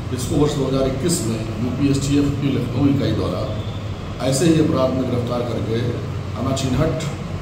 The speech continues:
लखनऊ से जेल भेजा जा चुका है। इनके कब्जे से कुल तीस फर्जी मार्कशीट, तेईस फर्जी माइग्रेशन सर्टिफिकेट, आठ फर्जी एडमिट कार्ड, तेरह फर्जी डिग्री, सात फर्जी चरित्र प्रमाण पत्र और इन सबको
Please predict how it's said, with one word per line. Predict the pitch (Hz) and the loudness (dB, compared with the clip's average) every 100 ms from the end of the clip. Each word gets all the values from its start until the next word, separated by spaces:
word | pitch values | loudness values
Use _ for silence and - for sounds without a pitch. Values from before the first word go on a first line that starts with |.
| - | -6
लखनऊ | 117 117 120 117 | -4 -2 -2 -2
से | |
जेल | - 110 | 0 0
भेजा | 95 95 95 | 0 0 -2
जा | - | -4
चुका | - - - | -6 -6 -6
है। | - - - - - - 135 | -8 -8 -8 -8 -6 -6 0
इनके | 143 156 - | 2 4 4
कब्जे | 139 143 165 | 2 4 4
से | 160 143 | 4 2
कुल | 147 143 139 | 2 2 2
तीस | 156 170 - - - - - | 2 2 0 -2 -4 -6 -6
फर्जी | - 120 131 | -4 0 0
मार्कशीट, | 120 - 135 143 - - - - - - | 0 0 2 2 2 -2 -4 -6 -8 -4
तेईस | 139 151 151 | 0 2 2
फर्जी | 131 127 143 | 2 2 2
माइग्रेशन | 131 120 117 - 113 | 2 2 0 -2 -2
सर्टिफिकेट, | 110 - - 143 139 - - - - - 131 | -2 -2 0 -2 -2 -4 -8 -8 -8 -4 2
आठ | 147 - 147 | 2 2 -2
फर्जी | 123 123 127 | -2 2 2
एडमिट | 117 117 - | 2 0 0
कार्ड, | 123 135 - - - - | 0 0 0 -4 -8 -4
तेरह | 131 147 143 | 0 2 2
फर्जी | - 139 - | 2 2 2
डिग्री, | - 135 139 139 - - - - | 4 4 4 2 -2 -6 -4 0
सात | 147 147 | 2 2
फर्जी | - - | 0 0
चरित्र | - 123 120 | 0 -2 -2
प्रमाण | 117 120 - | -2 -2 0
पत्र | 139 - - - - - - - 143 | 0 -2 -2 -4 -6 -8 -8 -2 2
और | 165 | 4
इन | 165 156 | 4 2
सबको | - | 0